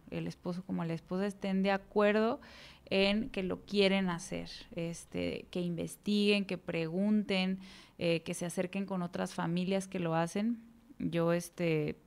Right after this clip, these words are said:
estoy abierta si alguien quisiera como, este, preguntar, este, con todo gusto, porque,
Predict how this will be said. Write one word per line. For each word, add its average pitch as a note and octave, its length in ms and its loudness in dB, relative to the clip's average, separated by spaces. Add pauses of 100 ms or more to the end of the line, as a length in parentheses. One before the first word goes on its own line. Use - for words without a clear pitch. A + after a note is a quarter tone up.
estoy F3 280 0
abierta F3 420 4
si G#3+ 140 -4
alguien F3 340 -2
quisiera E3+ 640 -2
como, E3 480 -4 (340)
este, E3 300 -6
preguntar, E3+ 800 2 (220)
este, - 340 -10
con F3 200 -4
todo F3+ 280 4
gusto, F#3 440 -4 (460)
porque, A3 720 8